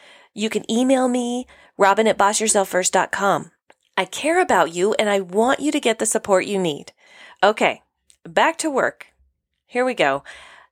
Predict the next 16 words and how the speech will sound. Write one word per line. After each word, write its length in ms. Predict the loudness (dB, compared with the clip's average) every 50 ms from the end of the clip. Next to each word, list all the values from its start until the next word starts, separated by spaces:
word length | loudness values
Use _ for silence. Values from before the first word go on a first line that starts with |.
| _ _
We 340 | -8 -4 0 2 2 2 2
explored 460 | 0 -2 -8 -4 0 0 2 2 2
on 120 | 2 4
our 140 | 4 2 4
last 360 | 4 4 4 4 2 2 -2 -2
episode 500 | -4 -2 0 -2 -2 0 -2 -4 -4 -6
leveraging 560 | 0 2 2 2 2 0 -2 -2 -2 -2 -2
self-observation 1120 | -2 0 2 0 0 0 -2 -4 -2 -2 0 -2 -2 -2 -2 -2 -2 0 -2 -2 -2 -6 -4
from 180 | _ -4 -4 -2
past 480 | -4 -6 -4 -2 -2 -2 0 -2 0 0
challenges 640 | -2 -2 -2 -2 0 0 0 0 -2 0 -2 -2 -4 -6 -18 -20 -20 -20 _ _
to 180 | -6 -2 2
overcome 600 | 2 0 2 2 0 0 0 -2 -2 0 0 0
a 40 | 0
current 460 | -2 -4 -2 -2 0 0 0 0 0
challenge. 680 | -2 -2 -2 -2 0 0 0 -2 -4 -6 -10 -10 -10